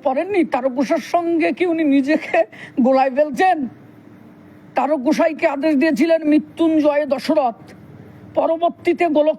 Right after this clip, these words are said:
পাগল। এমনকি গোলক পাগল এই কথা বলেছিল, "তুই মূর্খ, মহতের বর মূর্খ নয়, তুই মূর্খ।" তারক গোসাইকে বলেছিল যে, "তুই মূর্খ, কিন্তু তোকে যারা লিখতে আদেশ দিচ্ছে এই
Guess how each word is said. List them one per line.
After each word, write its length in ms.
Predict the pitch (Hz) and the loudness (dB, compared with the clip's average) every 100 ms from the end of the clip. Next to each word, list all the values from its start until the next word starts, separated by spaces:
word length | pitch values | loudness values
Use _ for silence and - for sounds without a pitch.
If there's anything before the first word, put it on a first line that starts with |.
| - | -2
পাগল। 340 | 320 311 285 202 - - - - - - - - - - - - - - - - - - | 0 2 0 -2 -16 -20 -20 -20 -20 -20 -20 -20 -20 -20 -20 -20 -20 -20 -20 -20 -14 -4
এমনকি 480 | 240 339 349 262 349 | 0 0 -2 -2 0
গোলক 300 | 294 311 311 | 2 0 -2
পাগল 260 | 330 320 339 | -4 0 0
এই 120 | 311 311 | -2 -2
কথা 220 | 311 330 | -2 -2
বলেছিল, 440 | 339 339 254 320 254 190 - - - - - - - - - - - | -2 -2 0 0 0 -2 -16 -20 -20 -20 -20 -20 -20 -20 -20 -16 -2
"তুই 240 | 339 381 415 392 | 2 2 2 0
মূর্খ, 300 | 381 370 - 330 285 294 | 0 0 0 2 2 0
মহতের 480 | 302 349 320 370 349 | 0 -2 0 -2 0
বর 340 | 285 320 330 330 | 2 2 0 -2
মূর্খ 320 | 339 392 - 339 | -2 -2 -2 -2
নয়, 240 | 269 220 156 - - - - - - - - - - - - - - - - | -2 -4 -8 -18 -20 -20 -20 -20 -20 -20 -20 -20 -20 -20 -20 -20 -20 -20 -6
তুই 300 | - 339 415 427 381 | 0 2 2 2 0
মূর্খ।" 200 | 359 - 277 | 0 0 -2
তারক 260 | 285 311 | -2 -2
গোসাইকে 340 | 277 302 359 359 | -2 -2 -4 -2
বলেছিল 340 | 320 254 294 285 | 0 0 0 0
যে, 100 | 294 - | -2 0
"তুই 200 | 330 392 415 | 2 2 0
মূর্খ, 340 | 359 339 294 - 277 220 - - - - - - - - | 0 0 0 0 -2 -2 -10 -20 -20 -20 -20 -20 -20 -12
কিন্তু 260 | - 330 311 | -4 -2 0
তোকে 340 | 339 294 285 359 | 0 0 0 -2
যারা 240 | 330 359 359 | 0 0 0
লিখতে 400 | 311 302 - 359 | 0 0 0 -4
আদেশ 300 | 311 311 311 | -2 -2 0
দিচ্ছে 300 | 240 320 - | 2 0 0
এই 100 | 294 | -2